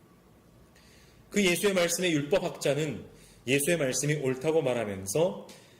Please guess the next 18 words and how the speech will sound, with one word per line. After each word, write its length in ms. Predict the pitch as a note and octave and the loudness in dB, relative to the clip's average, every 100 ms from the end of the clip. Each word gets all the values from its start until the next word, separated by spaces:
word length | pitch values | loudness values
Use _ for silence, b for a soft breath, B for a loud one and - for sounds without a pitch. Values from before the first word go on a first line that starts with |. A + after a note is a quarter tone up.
| B | B
하나님을 400 | - G3 G3+ G3+ | 0 2 2 0
사랑하고 540 | F#3+ F3+ F3+ E3+ E3 D#3 | 0 0 0 2 2 0
이웃을 400 | D#3 G3 E3+ F3+ | 0 0 0 0
사랑하는 500 | F3+ F3 E3 D3+ C3+ | 0 0 0 0 0
것이 580 | A2+ - G#3 A#2+ - - B B B B | -2 0 0 0 -6 -18 B B B B
모든 560 | A2+ C3+ F3+ F#3 G3 D#3 | -4 0 2 2 0 -2
번제와 1200 | B2 C#3+ E3+ E3+ F#3+ D#3+ C#3+ E3 G3 G3 - - - | -2 0 -2 0 0 2 2 0 -2 -8 -16 -16 0
희생제보다 920 | G3+ G#3+ G#3 G#3 F#3 E3 D3 D#3+ D#3 | 2 4 2 2 0 0 0 0 0
더 280 | C#3 D#3 E3+ | -2 0 0
낫다라고 1700 | B2 - - D#3+ B2+ - - - - - - - - - A#2 D3+ F3 | -4 -6 -2 -2 -2 -8 -20 -20 -20 -20 -20 -20 -20 -12 -6 -2 -2
대답합니다. 360 | A#2+ G#2 - - - - - - B B B B | -2 -6 -10 -20 -20 -20 -20 -20 B B B B
그가 200 | E3 F#3 | 0 0
율법학자라서 800 | D3 D3+ A3 G3 - G3 F#3 F3+ | 2 0 0 0 0 0 2 0
아마도 440 | D3+ D#3 G3 G3+ | -2 0 2 2
구약의 680 | G3+ F3+ G3 F#3+ F#3+ F#3+ F#3+ - | 0 0 2 0 0 -2 -6 -8
정말로 340 | E3 G#3+ A3 | -4 0 2
많은 380 | D3 C#3 G3 G#3+ | 2 2 2 0
말씀들을 800 | C#3 C3+ F3 D#3 C#3+ E3 A#2+ | -2 -2 -4 0 0 0 -4